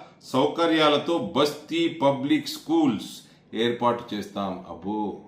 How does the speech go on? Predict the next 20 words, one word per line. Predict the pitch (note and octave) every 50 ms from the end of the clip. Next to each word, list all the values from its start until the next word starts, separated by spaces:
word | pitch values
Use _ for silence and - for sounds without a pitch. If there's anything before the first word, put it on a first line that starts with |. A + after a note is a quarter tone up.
| - - _ _ _ _ _ - -
so | F2+ F2+ F2+ - - - F#2+
చేసేసిండ్రు, | F#2 F#2 F#2+ A#2 A#2 A#2 C3 C3 C3 C3 D3+ E3
పిల్లగాళ్ళు | - - G#2+ G2 G2+ G2+ A2 A2+ A2
పోతూనే | G2 G2+ G2 G#2 A2+ B2 C3
ఉన్నారు, | C3+ C3+ C#3+ C3+ A#2+
చదువుకుంటూనే | A#2 G#2 G2 F#2+ G#2+ G#2+ A2 A#2 A#2+ B2
ఉన్నారు, | A#2+ A2 A2 G#2 F2+ F2 F2 - - - _ -
ఐఏఎస్ | F#2 G#2 A2 A2+ A2+ - A#2
ఆఫీసర్లు | G#2+ G2+ F#2+ - B2 A#2+ G2+
అయితేనే | F#2 F2 G#2 F#2 F#2+
ఉన్నారు. | F#2 F2 D#2 - -
ఇక | - - - - - _ _ _ _ _ _ _ _ _ _ _ _ _ _ _
మూతపడిన | G#2+ C3 D#3 F3 E3+ F3 F3 - E3 D#3+ D#3+ E3 D#3+
ఆరు | C#3+ A#2 A#2+ C#3 D#3 D#3+ E3
వేల | D3+ D3 D#3 E3 E3+ E3+ E3+ E3 C#3+ - - - - -
పాఠశాలలను | C3 D3 D3 D3+ C#3+ C#3 C#3+ C#3+ C#3+ C#3+ C#3+ D3 D3
తిరిగి | B2 - - D3 D#3+ F3 - E3 D#3
మెరుగైన | C3 B2 A#2+ C3+ D3 E3+ F#3 F#3+ F#3 -
సదుపాయాలతో | - D3 C3+ C3 - - D3+ D3+ D3 C#3+ C#3 - - G3 F#3 - -
పునఃప్రారంభిస్తాం. | C#3 E3+ F#3 - D#3 D#3 D3+ D3+ D3 D3 D3 C#3+ C#3 C3 B2+ - - B2+ B2 A#2 G#2